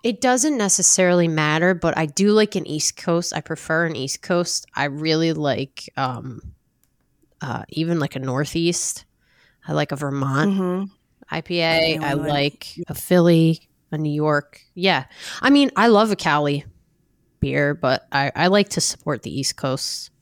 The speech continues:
Speaker 1: as much as possible.
Speaker 2: Yeah.
Speaker 1: You
Speaker 2: I
Speaker 1: know?
Speaker 2: do too, but I have to say I like a West Coast. I, I like the clear. This whole trend that every bar has right now where every I P A is, like, super hazy and looks like a milkshake, I can't get down
Speaker 1: I don't,
Speaker 2: with it.
Speaker 1: I,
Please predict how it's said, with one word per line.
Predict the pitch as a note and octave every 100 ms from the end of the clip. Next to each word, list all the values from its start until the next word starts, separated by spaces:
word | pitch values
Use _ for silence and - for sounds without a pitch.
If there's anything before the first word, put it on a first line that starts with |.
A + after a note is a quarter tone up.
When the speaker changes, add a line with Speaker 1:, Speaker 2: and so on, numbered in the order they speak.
| _
Speaker 1:
as | D3 C#3+
much | B2+ -
as | -
possible. | - B2 - F3+
Speaker 2:
Yeah. | E3 - - - - _ _ _
Speaker 1:
You | E3
Speaker 2:
I | A3+
Speaker 1:
know? |
Speaker 2:
do | C4 B3+
too, | - G3
but | D#3
I | D3+
have | F3 E3
to | - F3
say | F#3
I | E3 D#3+
like | D3+ D#3
a |
West | C#3 C#3+ -
Coast. | E3 C#3+ - -
I, | F3+ -
I | F3+
like | G3+ G3+
the | G3
clear. | - F#3 F3 C3+ - - - - -
This | G3 F#3+
whole | - G#3 G#3+
trend | - F#3 F3+ G3+ G#3+ - - - -
that | -
every | F3+ F3+
bar | F#3 D#3+ E3
has | F#3+ F#3+ F#3+
right | F#3+ F3+
now | G3 F#3
where | D#3 -
every | F3+ F3+
I | F3 E3+
P | - E3+
A | E3 E3+
is, | D#3+
like, | - -
super | - F3+ F3+
hazy | E3+ F3 E3 F3+
and | D#3
looks | D#3 D#3+
like | D#3
a |
milkshake, | D3 D3 - G#3 F#3+
I | C#3+
can't | - D#3 -
get | -
down | G3
Speaker 1:
I | B3+
don't, | F4 F#4+
Speaker 2:
with |
it. | -
Speaker 1:
I, | C4